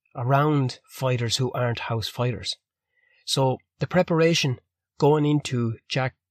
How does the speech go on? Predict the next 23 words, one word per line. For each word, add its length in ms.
Catterall 420
versus 340
Josh 320
Taylor, 400
many 320
people 320
slept, 480
too 220
many 260
people, 320
too 220
many 240
people 320
who 100
were 140
paid 520
to 80
give 320
their 200
opinion 540
on 260
television 600
slept 540